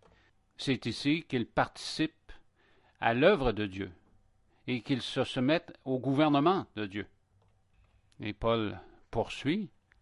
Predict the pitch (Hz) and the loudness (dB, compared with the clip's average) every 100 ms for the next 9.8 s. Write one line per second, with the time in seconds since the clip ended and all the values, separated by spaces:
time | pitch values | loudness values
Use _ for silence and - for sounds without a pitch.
0 | _ _ _ 117 104 104 - 104 101 127 | _ _ _ -10 -6 -4 -6 -6 -6 -4
1 | 185 - - - - 131 127 151 170 147 | -6 -8 -20 -20 0 4 6 10 10 8
2 | 131 123 196 220 147 131 147 147 147 143 | 6 4 0 2 4 6 6 6 6 4
3 | 165 127 143 131 156 196 - 139 139 196 | 2 2 2 2 0 -2 -2 0 2 4
4 | 233 - - - - - - - 107 104 | 4 2 -8 -20 -20 -20 -20 -10 -8 -6
5 | 113 104 143 127 113 104 - 175 165 113 | -6 -2 0 0 -2 -4 -2 2 4 2
6 | 147 127 135 123 156 - 110 120 135 143 | 0 2 2 4 2 2 0 4 4 6
7 | 127 131 180 226 139 - - - - _ | 4 4 2 -2 -6 -8 -12 -20 -20 _
8 | 120 _ _ _ _ 104 120 127 139 143 | -20 _ _ _ _ -2 2 4 4 4
9 | 139 196 190 - 139 143 135 117 | 4 4 0 -2 2 4 4 0